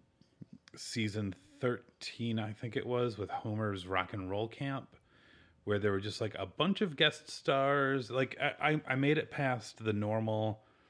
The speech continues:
like, the, the normal end dates people cite are, like, The Principal and the Pauper,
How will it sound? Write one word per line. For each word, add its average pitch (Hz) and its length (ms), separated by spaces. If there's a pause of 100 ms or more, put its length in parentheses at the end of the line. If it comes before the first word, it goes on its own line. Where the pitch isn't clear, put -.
(640)
like, 117 260
the, 113 280
the 110 100
normal 127 460
end 101 340
dates 92 400
people 95 320
cite 90 400
are, 90 140
like, 87 300
The 98 80
Principal 123 560
and 110 140
the 98 60
Pauper, 90 1000